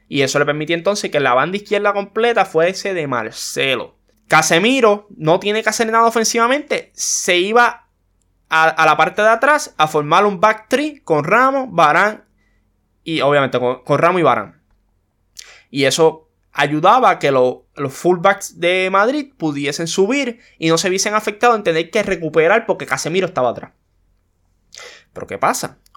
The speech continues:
Una vez se va Ronaldo, traes a Vinicius Junior, a Rodrigo,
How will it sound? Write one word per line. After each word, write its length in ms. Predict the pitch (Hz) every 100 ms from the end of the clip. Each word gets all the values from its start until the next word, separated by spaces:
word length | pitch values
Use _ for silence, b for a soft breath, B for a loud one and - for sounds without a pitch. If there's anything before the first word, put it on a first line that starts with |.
| _
Una 260 | - 123 107
vez 160 | 104 -
se 160 | 117
va 160 | 107 117
Ronaldo, 640 | 139 170 233 233 165 165 _ _ _ _ _ _ _ _ _ _ _ _ -
traes 240 | 160 202
a 80 | 175
Vinicius 440 | 147 143 147 135 131
Junior, 400 | 175 190 165 143
a 80 | 135
Rodrigo, 840 | 127 117 139 175 180 160 147 147